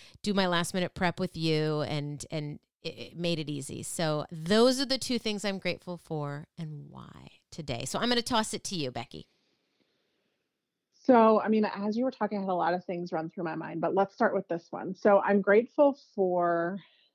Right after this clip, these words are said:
Speaker 2: the fact that I actually had some downtime yesterday, which, um, doesn't happen very often. I've got two kids with busy schedules,
Speaker 1: Yep.
Speaker 2: and we actually finished basketball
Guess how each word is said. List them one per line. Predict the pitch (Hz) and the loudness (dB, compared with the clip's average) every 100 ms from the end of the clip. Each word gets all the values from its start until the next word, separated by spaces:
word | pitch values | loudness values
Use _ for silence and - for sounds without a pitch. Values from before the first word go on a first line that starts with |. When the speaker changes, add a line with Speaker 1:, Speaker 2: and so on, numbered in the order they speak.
| _ | _
Speaker 2:
the | 208 | -2
fact | 196 180 175 - - | -2 -2 -4 -6 -8
that | 170 | -4
I | 160 - | -4 -4
actually | 156 - - 170 | -8 -8 -8 -6
had | 170 165 160 - | -6 -6 -6 -6
some | - 196 | -4 -2
downtime | 190 247 320 302 - 165 160 | 0 4 6 4 2 -4 -4
yesterday, | 151 156 175 - - | -8 -8 -8 -6 -4
which, | 185 175 - - _ _ _ _ | 2 2 2 -6 _ _ _ _
um, | - 185 165 - | 2 2 2 2
doesn't | 202 214 | 2 4
happen | 208 180 175 170 | 2 0 0 -2
very | 170 165 | 0 2
often. | 156 160 - | 0 -2 -6
I've | 151 - | -8 -10
got | - | -12
two | - 220 | -4 -2
kids | - 196 190 | 2 0 0
with | 170 | -4
busy | 185 185 185 | -4 -2 -2
schedules, | - 156 165 165 165 180 | -2 -6 -2 -2 -2 -4
Speaker 1:
Yep. | 165 | -4
Speaker 2:
and | 170 170 | -2 0
we | 180 - | 2 2
actually | 175 175 - 185 175 | 0 -2 -4 0 0
finished | - 202 190 175 175 - - - - _ _ _ | 0 0 2 0 -2 -6 -14 -14 -16 _ _ _
basketball | 190 175 180 - 165 170 165 165 160 | 2 2 0 -6 -4 -2 0 0 0